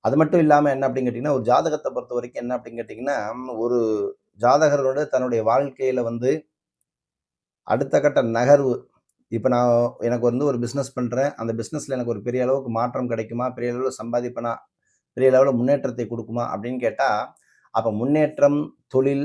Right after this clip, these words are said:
ஸ்தாபனம் அப்படின்னு எடுத்தோம்னா வருமானத்தை கொடுக்குமா அப்படின்னு கேட்டா, அந்த இடத்துல வந்து பதினோராம் இடம் கனெக்ட் ஆகும், ரெண்டாம் இடம் வருமானம் கனெக்ட் ஆகும், தன் ஒண்ணாம் இடம் என்று சொல்லப்படக்கூடிய அவருடைய சிந்தனை, அப்ப ஒண்ணு, ரெண்டு, பதினொன்னு. So, இப்ப இந்த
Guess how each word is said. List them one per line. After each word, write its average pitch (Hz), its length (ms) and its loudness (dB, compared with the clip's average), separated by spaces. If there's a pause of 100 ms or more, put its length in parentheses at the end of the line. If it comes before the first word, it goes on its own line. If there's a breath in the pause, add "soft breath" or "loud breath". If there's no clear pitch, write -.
ஸ்தாபனம் 139 640 2
அப்படின்னு 127 300 -2
எடுத்தோம்னா 123 420 0 (400)
வருமானத்தை 131 500 2
கொடுக்குமா 120 320 -2
அப்படின்னு 120 280 -4
கேட்டா, 117 200 0
அந்த 120 140 -2
இடத்துல 120 260 -2
வந்து 127 180 -6
பதினோராம் 123 440 -2
இடம் 101 200 -10
கனெக்ட் 98 320 -8
ஆகும், 92 240 -10 (540)
ரெண்டாம் 143 380 6
இடம் 123 200 4
வருமானம் 127 420 0
கனெக்ட் 101 320 -6
ஆகும், 107 280 -6 (500)
தன் 127 240 0
ஒண்ணாம் 139 320 4
இடம் 127 180 0
என்று 113 140 -4
சொல்லப்படக்கூடிய 113 640 -2
அவருடைய 98 260 -2
சிந்தனை, 117 500 -2
அப்ப - 280 -6
ஒண்ணு, 135 300 -4
ரெண்டு, 123 260 -2
பதினொன்னு. 120 480 0 (460)
So, - 100 -10
இப்ப 139 160 -2
இந்த 117 140 -2